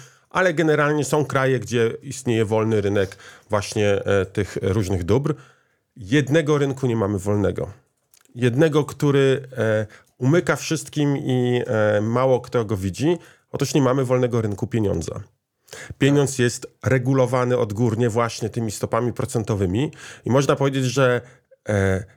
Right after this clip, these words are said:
najważniejszy rynek, najważniejszy rynek, które, dobra, które jest najistotniejsze, ponieważ jest powiązane ze wszystkimi innymi rynkami.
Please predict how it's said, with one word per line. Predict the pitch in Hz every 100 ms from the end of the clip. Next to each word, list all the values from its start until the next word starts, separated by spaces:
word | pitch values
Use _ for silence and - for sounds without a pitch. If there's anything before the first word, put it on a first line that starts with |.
| _
najważniejszy | 117 160 160 165 170 196 196 - 175
rynek, | 147 98 - - _ _ _ _
najważniejszy | 139 156 160 135 165 151 -
rynek, | 151 131 104 - -
które, | - 151 143
dobra, | 123 107 165 143 139
które | 135 - 139
jest | 135 131 - - -
najistotniejsze, | 127 151 156 143 151 - 156 165
ponieważ | 147 143 135 131
jest | 135
powiązane | 143 127 135 143 135
ze | 147
wszystkimi | 147 - 131 - 165 165 151 -
innymi | 139 131 135 135
rynkami. | 123 127 127 110 82